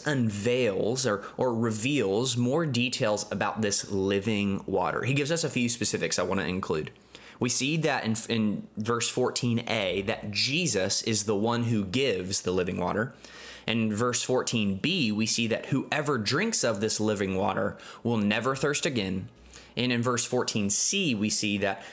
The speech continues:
this water, this living water, will spring up into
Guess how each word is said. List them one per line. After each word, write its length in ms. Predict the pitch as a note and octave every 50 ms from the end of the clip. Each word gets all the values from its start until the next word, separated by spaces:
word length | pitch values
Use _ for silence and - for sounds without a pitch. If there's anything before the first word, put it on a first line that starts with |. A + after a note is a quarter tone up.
| - -
this 180 | B2+ B2+ -
water, 480 | B2 G#2+ G#2+ G#2+ A2 A#2 B2+ C#3+ D#3 D3+
this 200 | B2 A#2 - -
living 340 | A#2+ C3+ D#3+ D3+ C#3+ B2 G#2+
water, 260 | G2+ G2+ G#2 G2+ G#2
will 180 | G2+ G2+ G2+
spring 680 | - - - - - - - C3 C#3 C#3+ C#3+ D3 C#3+ -
up 320 | G2+ G#2 A2+ A#2 - - - -
into 500 | A2+ A2 A2 - - A#2 G#2+ G2+ G2+